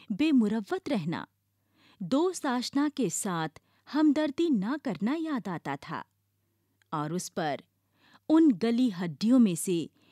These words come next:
ऐसी मोहब्बत का देखना उसके दिल को पाश-पाश करता था। उसका दम छाती में घुट जाता था और ये कहकर चिल्ला उठता था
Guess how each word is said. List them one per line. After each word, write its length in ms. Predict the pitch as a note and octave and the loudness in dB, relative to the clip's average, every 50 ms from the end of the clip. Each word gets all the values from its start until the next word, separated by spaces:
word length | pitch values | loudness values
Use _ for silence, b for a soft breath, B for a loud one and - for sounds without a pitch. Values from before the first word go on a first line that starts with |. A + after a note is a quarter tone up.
| b b b - | b b b -2
ऐसी 380 | D4+ D#4 D4 - - E4 D4 | 0 0 0 0 2 4 4
मोहब्बत 640 | A3 E3+ D#3 D3 - G3 A3+ G3+ G3 - D4 C#4+ _ | 4 4 2 -2 -4 -4 -4 -4 -4 -4 -6 -6 _
का 160 | - C#4+ A3+ | -4 -4 -4
देखना 640 | D#3+ C3 - E3+ E3 - - - A#3+ C#4 C4 F3 - b b b b b b b b b b b | -4 -4 -4 -4 -4 -6 -4 0 0 0 0 0 -4 b b b b b b b b b b b
उसके 400 | G4 F#4+ - - - F#4+ F#4 C4+ | -2 0 -2 -2 -2 -2 -2 -2
दिल 240 | E3+ A#3 B3 B3 A#3 | 0 0 -2 -2 -2
को 340 | - - B3+ B3+ C4 C4 b b b b _ - | -4 -4 -4 -4 -4 -6 b b b b _ -6
पाश-पाश 720 | B3+ A#3+ B3 C4+ C4+ - - _ - E3+ F3+ A#3+ D4+ - - | -4 -2 -2 -2 -4 -6 -8 _ -8 -6 -6 -4 -4 -6 -6
करता 400 | - A3+ F#3 - - - C#3 D3 | -6 -8 -8 -8 -8 -8 -10 -10
था। 300 | - - - D#3 - - _ _ _ _ _ _ _ _ _ _ _ _ _ _ _ _ - | -10 -12 -12 -12 -12 -14 _ _ _ _ _ _ _ _ _ _ _ _ _ _ _ _ -8
उसका 360 | F#3+ F#3 - - - D#3+ D3+ | -8 -8 -8 -8 -8 -8 -6
दम 440 | D#3 D3 G3 G3 G3+ E3+ C3 G2+ - _ _ _ _ _ _ _ _ - | -6 -4 -2 0 0 0 -2 -4 -8 _ _ _ _ _ _ _ _ -8
छाती 440 | - A3+ B3 D4+ D#4+ - - F4 E4+ | -6 -4 -4 -4 -4 -4 -2 0 2
में 200 | D#4+ D4+ D#4 C4 E3+ | 2 2 2 2 -2
घुट 300 | - - - C4+ - - - | -4 -6 -6 -6 -6 -6 -6
जाता 320 | F#3+ E3 D3 - - C#3 | -6 -6 -6 -6 -6 -8
था 280 | C3 - - F3 C#3+ - _ _ _ _ _ _ _ b b b b b b b b b | -8 -8 -10 -12 -12 -12 _ _ _ _ _ _ _ b b b b b b b b b
और 180 | A3+ F#3 F#3 F3+ | -4 -2 -2 -2
ये 360 | F3 D3+ - - G3+ C4 C#4+ | -4 -6 -6 -4 -2 -2 -2
कहकर 460 | - - G3+ F3+ - - - G#3 F#3 | -2 -4 -6 -6 -6 -8 -8 -6 -6
चिल्ला 460 | F3+ - - F#3+ D#3+ D3+ D#3 E3 E3 E3+ | -6 -6 -6 -6 -4 -4 -4 -4 -4 -4
उठता 300 | D3+ - - B3+ C#4+ C#4+ | -6 -6 -6 -6 -6 -6
था 300 | - - A3 E3 - | -6 -6 -6 -6 -6